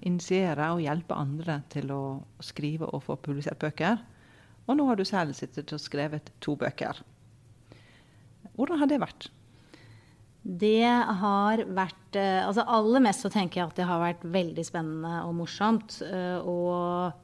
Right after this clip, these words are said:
Speaker 2: mye mer oppslukende og tidkrevende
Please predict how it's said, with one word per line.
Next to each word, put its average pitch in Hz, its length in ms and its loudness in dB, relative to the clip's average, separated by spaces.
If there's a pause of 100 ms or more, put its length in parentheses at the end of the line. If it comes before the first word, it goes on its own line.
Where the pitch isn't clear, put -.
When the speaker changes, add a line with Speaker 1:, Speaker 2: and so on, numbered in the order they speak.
(100)
Speaker 2:
mye 190 580 4
mer 170 300 0
oppslukende 170 800 -4 (100)
og 175 260 -4
tidkrevende 175 920 0